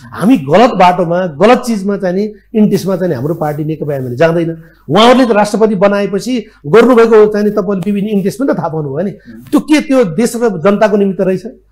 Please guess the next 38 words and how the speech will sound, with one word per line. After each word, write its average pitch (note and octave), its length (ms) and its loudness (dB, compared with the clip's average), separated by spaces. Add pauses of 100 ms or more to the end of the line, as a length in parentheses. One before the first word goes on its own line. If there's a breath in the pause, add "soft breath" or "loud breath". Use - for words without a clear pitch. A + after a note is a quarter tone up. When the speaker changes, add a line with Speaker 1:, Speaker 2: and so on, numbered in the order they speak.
(220)
Speaker 1:
यो A3 140 4
मुलुक A#3+ 280 4
चाहिँ B3 160 4
नि A#3+ 160 0
के A#3 120 -2
अरे A3 280 4
मुलुकको G#3+ 280 0
पक्षमा G3+ 380 -2
रहेछ F3+ 200 -2
र? G#3+ 180 -6 (220 soft breath)
अ, F#3 40 2
त्यो E4 200 2
चिज D#4 220 0
त D4+ 40 -2
तपाईँहरू B3 380 2
आफैले B3 300 2
ज-, F3 280 -4 (200 loud breath)
के G#3 60 2
अरे F#3 240 4
मूल्याङ्कन G3 380 4
गर्ने F3 220 2
विषय D#3+ 220 -4
हो C3 100 0
नि। F3 100 -2
किन - 440 -4
हामी B3 340 2
नेकपा A#3 300 2
एमाले G#3+ 360 0
मात्रै G#3+ 360 -4 (140)
उठाउने A3+ 280 4
भन्दा F3 200 2
पनि F#3 220 -4 (180 loud breath)
यहाँ A3+ 180 4
त C4 40 -2
आम B3 280 0
सरकार G#3+ 420 2
गर्ने G3+ 280 0 (300 loud breath)
राख्नेहरूले D#3+ 680 2